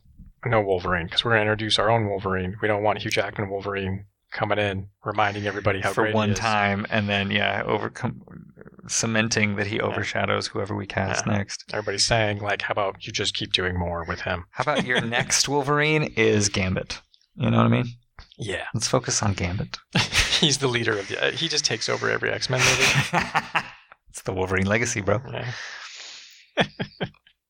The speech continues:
Speaker 2: Yeah, let's just get Prof X, Storm, and Cyclops. That's too boring. Never mind. Him, uh, a different version of Emma Frost,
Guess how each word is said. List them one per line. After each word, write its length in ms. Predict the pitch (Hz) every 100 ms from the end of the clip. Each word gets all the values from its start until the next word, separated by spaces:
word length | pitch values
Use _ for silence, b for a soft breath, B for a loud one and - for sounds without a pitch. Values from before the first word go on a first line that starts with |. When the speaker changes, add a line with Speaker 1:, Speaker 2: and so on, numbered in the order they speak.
| _ - B B B -
Speaker 2:
Yeah, 280 | - - -
let's 180 | 135 -
just 120 | 143
get 220 | 160 139 - - - 113
Prof 300 | 127 135 -
X, 420 | 123 120 - - -
Storm, 680 | - - 120 101 104 107 -
and 180 | - 90
Cyclops. 720 | - - - - - - - - _ _ - B B B B B B B B B B B B B B B B B B
That's 180 | 123 -
too 140 | -
boring. 320 | 104 92 87
Never 180 | 85 104
mind. 320 | 90 85 87 -
Him, 460 | 95 123 139 139 - b _
uh, 300 | 104 98 98 -
a 60 |
different 420 | 101 117 120 139 110
version 440 | 107 107 110 117
of 360 | 110 104 98 - _ -
Emma 200 | 104 101
Frost, 760 | - - 98 95 - - -